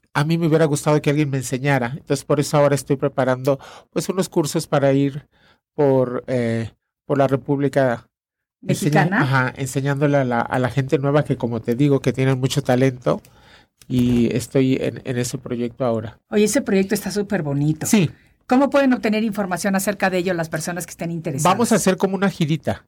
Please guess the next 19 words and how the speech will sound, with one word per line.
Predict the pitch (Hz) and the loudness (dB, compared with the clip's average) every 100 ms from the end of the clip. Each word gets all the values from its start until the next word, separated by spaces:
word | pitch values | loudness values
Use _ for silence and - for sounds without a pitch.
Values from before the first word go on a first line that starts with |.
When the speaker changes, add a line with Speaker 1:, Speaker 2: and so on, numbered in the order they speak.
| _ | _
Speaker 1:
como | - 147 | -4 -2
una | 151 | 2
Speaker 2:
Ok. | 170 | 2
Speaker 1:
gira | 165 170 165 | 2 2 0
por | 135 | 0
varios | 139 143 | 0 0
lugares. | 135 131 135 220 - - | 0 0 0 -2 -6 -10
Speaker 2:
Ok. | 170 185 | -6 -2
Speaker 1:
Y | 170 269 131 | 0 2 2
ahí | 127 123 | 4 4
ya | 127 | 2
les, | 131 131 | 0 0
ya | 139 | 0
les | 143 | 0
contaré | - 127 123 120 | -2 -2 0 2
ahí | 127 | 2
en | 131 123 | 2 0
mis | 131 120 | -2 0
redes, | 120 123 | 0 0